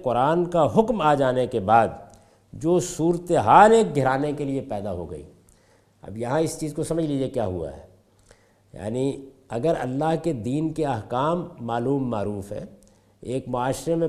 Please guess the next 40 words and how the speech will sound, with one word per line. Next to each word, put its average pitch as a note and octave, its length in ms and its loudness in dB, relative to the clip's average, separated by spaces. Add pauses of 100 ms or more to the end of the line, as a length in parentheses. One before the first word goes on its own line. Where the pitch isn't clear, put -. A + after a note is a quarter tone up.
پہلے C3 320 -2
سے D3+ 100 -2
جانے A#2+ 300 0
پہچانے G2 600 -6
ہیں، E2+ 200 -10 (460)
اس F3 280 -4
معاشرے C3 640 0
میں G3 180 0 (160)
کوئی F3 460 0
کسی E3+ 240 -2
حکم C#3+ 340 -2
کے E3 180 -4
اطلاق D#3 440 -2
کے F3+ 80 0
بارے D3 240 -2
میں D3 200 -4
پوچھتا A#2+ 540 -2
ہے B2 80 -8 (480)
تو G#2+ 220 -4
ہم C3 240 -6
وہ C#3 80 -4
بات A#2+ 360 -6
بیان A#2 360 -6
کریں F3 340 0
گے G3+ 280 -2 (320)
جو A#2+ 260 -6
اوپر D3+ 340 -4
بیان F#2+ 320 -6
ہوئی D2+ 260 -14
ہے، - 120 -20 (560)
یعنی G#2 200 -6
یہ G#2+ 160 -6
بتائیں F#2+ 440 -6
گے D#3 200 -4 (380)
کہ - 80 -12
دیکھیے G#2 420 -6
آپ A#2 220 -6
رضاعت G2+ 420 -4
کا B2 80 -6
تعلق F2+ 320 -8